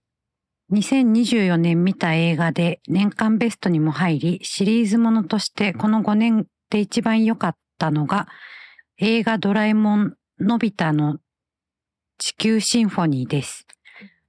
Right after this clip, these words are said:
音楽がテーマの今作でしたが、それプラス壮大な人類史を見せられるとともに、国民的アニメだから許されるダイナミックな伏線回収に思わず涙してしまいました。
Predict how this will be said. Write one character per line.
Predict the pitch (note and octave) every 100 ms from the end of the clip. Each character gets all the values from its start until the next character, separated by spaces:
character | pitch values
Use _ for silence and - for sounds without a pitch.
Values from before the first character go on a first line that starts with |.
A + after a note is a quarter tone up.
| -
音 | A3 B3+
楽 | G#3 F3+
が | E3 D#3
テ | G3 F#3
ー |
マ | D#3+
の | D3+
今 | - F#3+
作 | E3 D#3+ D3+
で | D3+
し | -
た | C#3+
が、 | E3+ -
そ | - F#3
れ |
プ | G#3+ A#3
ラ | G3+
ス | -
壮 | D3+ F#3+ F#3
大 | G3 F#3+
な | F#3+ F3+
人 | F#3+ G3+ G#3
類 | G#3 F3+
史 | -
を | D#3
見 | D3+
せ | D3+ F#3
ら | F#3+
れ | F#3+
る | E3
と | C#3+
と | -
も | D3+ D#3+
に、 | E3+ D#3 - - - - _ _ _ _ _
国 | - - A3+
民 | A#3 A3
的 | A3 A3+
ア | A#3
ニ | A3
メ | F3
だ | D#3+
か | D#3+
ら | D3+ D#3+
許 | F3+
さ | - F3+
れ | F3
る | D#3+
ダ | D#3+ G3+
イ | G#3
ナ | G#3+
ミ | A3
ッ | -
ク | -
な | D#3+
伏 | D3 -
線 | - F#3 E3+
回 | - F#3
収 | D#3+ E3+
に | C#3 D3
思 | E3+
わ | G3 D#3
ず | D3
涙 | F3 F#3 D3
し | -
て | D3+
し | - D3+
ま | D3
い |
ま | D3+ C#3+
し | -
た。 | D3+